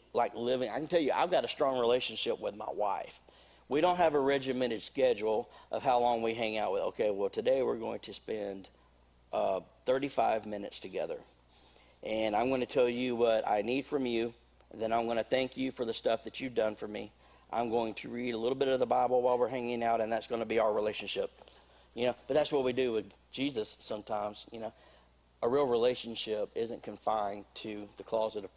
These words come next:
prayer. It goes with you everywhere you go, every moment of every day. It's like the idle of an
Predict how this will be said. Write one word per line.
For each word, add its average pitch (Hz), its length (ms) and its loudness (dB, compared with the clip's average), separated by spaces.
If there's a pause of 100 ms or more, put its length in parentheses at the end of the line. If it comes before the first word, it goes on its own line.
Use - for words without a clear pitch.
prayer. 113 280 0
It 110 100 -8
goes 110 200 0
with 107 200 -8
you 104 180 -10
everywhere 104 380 -6
you 101 160 -12
go, 107 240 -4
every 107 200 -4
moment 107 320 -8
of 107 80 -10
every 98 200 -4
day. 110 260 -4
It's 98 160 -6
like 120 180 2 (220)
the 120 160 0
idle 131 400 4
of 110 140 2
an 104 120 -4